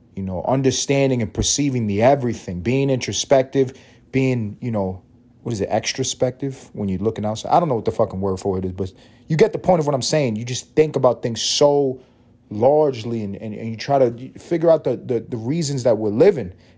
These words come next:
and it's right there in front of you. It's that you put one foot in front of the fucking other,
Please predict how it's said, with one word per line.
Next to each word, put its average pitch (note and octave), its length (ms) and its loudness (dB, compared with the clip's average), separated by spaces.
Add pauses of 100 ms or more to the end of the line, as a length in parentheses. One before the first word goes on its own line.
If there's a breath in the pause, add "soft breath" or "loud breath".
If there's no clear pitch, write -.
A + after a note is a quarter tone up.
and B2+ 100 0
it's A#2 120 -2
right F3 280 2
there D#3+ 180 2
in B2+ 60 0
front D3+ 300 0
of G#2 100 -8
you. D2+ 120 -12 (1400)
It's - 180 -6
that C#3+ 220 6
you A#2+ 100 -4
put D3 180 2
one B2 360 2
foot E3 440 2
in A#2+ 140 -6
front C3 240 -2
of A#2+ 40 -4
the A2+ 100 -6
fucking C#3+ 420 0
other, C3+ 300 0